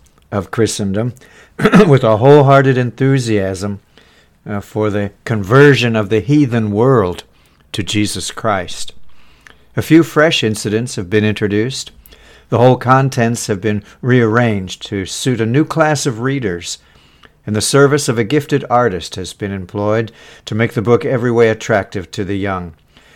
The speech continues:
For full details as to the missionary's work and life, the complete edition <clears throat> must still, of course, be referred to. And that's signed James Patton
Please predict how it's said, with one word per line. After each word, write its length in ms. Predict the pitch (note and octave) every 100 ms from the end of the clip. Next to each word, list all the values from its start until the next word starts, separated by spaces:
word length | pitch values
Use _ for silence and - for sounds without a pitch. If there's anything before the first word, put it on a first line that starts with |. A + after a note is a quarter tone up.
| _
For 180 | - B2+
full 300 | - D3+ E3
details 640 | D#3 D3+ C#3+ A#2+ A#2 C3 B2
as 180 | G#2+
to 140 | - G#2
the 80 | G2+
missionary's 680 | A#2 - B2 A#2+ A2+ G#2+
work 300 | G#2+ B2 C#3+
and 180 | - G#2
life, 380 | G#2 B2 D3 - _ _
the 120 | - G2+
complete 440 | A2 G#2 D3 D#3+
edition 600 | C3+ G#2+ A#2 - C#3 D#3
<clears throat> 260 | - A3 G3
must 240 | C3 B2+
still, 220 | - C3+
of 160 | B2 -
course, 400 | G#2+ G2 F#2+ - - _ _ _ _ -
be 200 | G2 G2+
referred 520 | G2 G2 - G#2+ G2
to. 320 | - G2 F#2+ F#2+ _ _ - _ _ _ _ _ _ _ _ _ _ -
And 140 | - G#2+
that's 180 | A2 -
signed 500 | - A2 G#2+ G#2+ G#2
James 520 | A2+ A#2 A2 G#2 -
Patton 560 | - C3+ B2+ G#2 F#2